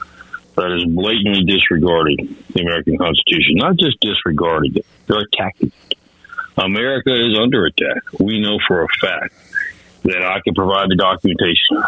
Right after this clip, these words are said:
that we have migrants that are coming across,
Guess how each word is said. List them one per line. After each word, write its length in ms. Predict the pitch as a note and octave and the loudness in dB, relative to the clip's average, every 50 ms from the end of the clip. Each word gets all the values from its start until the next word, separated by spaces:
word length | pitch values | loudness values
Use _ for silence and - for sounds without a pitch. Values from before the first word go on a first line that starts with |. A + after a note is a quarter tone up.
| - - - - - - - | -4 -4 -8 -12 -20 -4 -4
that 160 | G2+ G2 G2 | -2 -2 0
we 340 | F#2+ F#2 F#2+ F#2+ F#2 F2 F#2+ | -2 0 0 0 0 0 0
have 280 | F#2 F2 F2 E2+ E2 D#2 | 2 2 2 2 2 2
migrants 600 | D#2 E2 E2+ F#2 G#2 A#2 A#2 A#2 A#2 A#2 A2+ - - | 2 2 2 2 2 2 2 2 2 2 2 2 2
that 60 | A2 | 2
are 140 | G#2 G2+ F#2 | 2 2 2
coming 340 | - - G#2 G2 G#2 G#2 G#2+ | 0 0 0 0 2 0 0
across, 440 | A2+ G#2 - - - - - - | -2 -2 -2 -2 -2 -2 -2 -2